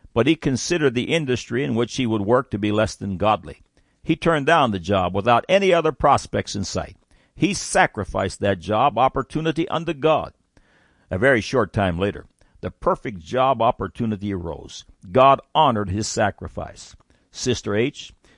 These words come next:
giving up this unequal relationship is your sacrifice unto God. He will not allow it to go unattended.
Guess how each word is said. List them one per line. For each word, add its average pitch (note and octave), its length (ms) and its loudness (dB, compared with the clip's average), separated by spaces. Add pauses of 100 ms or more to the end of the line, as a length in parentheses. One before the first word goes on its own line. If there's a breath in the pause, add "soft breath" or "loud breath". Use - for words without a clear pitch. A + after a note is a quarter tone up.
giving C#3 300 2
up D3+ 200 4
this C#3 260 -2
unequal C#3+ 460 0
relationship C3+ 760 0
is G#2 140 0
your D3 160 4
sacrifice A#2+ 720 0
unto B2+ 220 -2
God. A#2 400 -2 (220)
He D3 180 2
will A#2+ 240 2
not C#3+ 280 2
allow F#2+ 340 0
it F#2+ 80 -10
to G2 80 -6
go F#2 240 -4
unattended. E2 500 -6